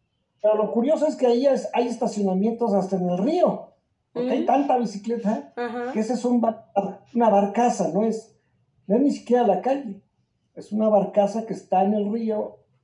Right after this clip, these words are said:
Speaker 1: la llenan de bicicletas. Porque los que andan en la calle, ¿no?
Speaker 2: Ujú.
Speaker 1: Es guapísimo.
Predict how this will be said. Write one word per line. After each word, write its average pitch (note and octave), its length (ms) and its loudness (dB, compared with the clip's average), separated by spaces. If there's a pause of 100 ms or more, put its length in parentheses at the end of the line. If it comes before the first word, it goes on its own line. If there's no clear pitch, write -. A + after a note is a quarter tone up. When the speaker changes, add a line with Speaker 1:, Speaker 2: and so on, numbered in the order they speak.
(140)
Speaker 1:
la D#3+ 160 0
llenan G#3 340 2
de A3 80 -2
bicicletas. G3+ 720 -8 (460)
Porque D#3+ 340 -10
los D3 200 -8
que D#3 100 0
andan F#3+ 300 2
en F3 60 -6
la F#3 120 -4
calle, C#4+ 280 0
¿no? - 360 -10
Speaker 2:
Ujú. A#3 480 -8 (200)
Speaker 1:
Es - 360 -12 (140)
guapísimo. F3+ 580 -10